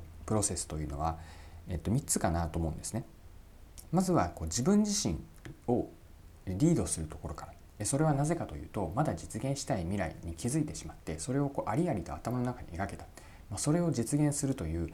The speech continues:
決意を持つ、一歩踏み出す。え、これがリーダーシップの、まあ、始まりです。で、次にフォロワーができますね。モンタロの例で言うと、犬、猿、キジを仲間にした。リーダーとフォロワーの関係ができた。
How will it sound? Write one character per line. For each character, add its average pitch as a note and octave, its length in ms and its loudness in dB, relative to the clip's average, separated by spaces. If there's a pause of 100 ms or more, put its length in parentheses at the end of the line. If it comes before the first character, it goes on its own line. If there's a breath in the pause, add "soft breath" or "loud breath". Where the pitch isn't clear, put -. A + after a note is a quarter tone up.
(220 loud breath)
決 - 280 0
意 D#2 80 0
を D2+ 60 -4
持 D#2+ 100 -6
つ、 - 140 -10 (120)
一 D3 80 0
歩 - 180 -2
踏 E2+ 100 -4
み E2+ 80 -2
出 E2+ 80 0
す。 - 140 -4 (260 loud breath)
え、 - 60 -6
こ E3+ 120 2
れ E3+ 80 4
が D#3+ 80 6
リ D3 120 10
ー - 20 12
ダ C3+ 120 8
ー - 20 6
シ - 120 2
ッ - 40 -16
プ - 80 -6
の、 - 80 -4
ま - 120 -8
あ、 - 20 -8
始 F#2+ 200 -2
ま F2 100 -2
り D2+ 60 -2
で - 100 -8
す。 - 180 0 (640 loud breath)
で、 A2 80 -4
次 F3+ 280 4
に D#3 240 6
フ - 120 4
ォ A2+ 40 8
ロ A2 100 6
ワ G2+ 100 4
ー F#2+ 40 0
が D#2 100 0
で D2 80 -4
き D2+ 100 -8
ま D2+ 100 -4
す - 120 -6
ね。 A#2+ 100 -4 (460 loud breath)
モ B2 180 4
ン - 20 -8
タ F#2+ 140 0
ロ E2 80 2
の D#2+ 100 0
例 D#2+ 80 0
で D#2+ 60 0
言 D#2 100 -2
う - 40 -2
と、 - 340 -2
犬、 G#2 320 4
猿、 F2+ 240 -2
キ - 180 -6
ジ E2+ 160 0
を A2 80 2
仲 G2 220 0
間 F#2+ 100 2
に D#2 80 -2
し - 80 -4
た。 - 100 -8 (200)
リ A2+ 160 0
ー - 20 2
ダ F#2 160 0
ー - 40 -6
と - 100 4
フ D3+ 120 -2
ォ - 40 0
ロ F#2 80 0
ワ F#2+ 100 4
ー - 20 2
の F2+ 100 -2
関 F#2 180 -2
係 G2 140 -2
が F#2+ 100 0
で - 80 -2
き - 80 -12
た。 - 100 -10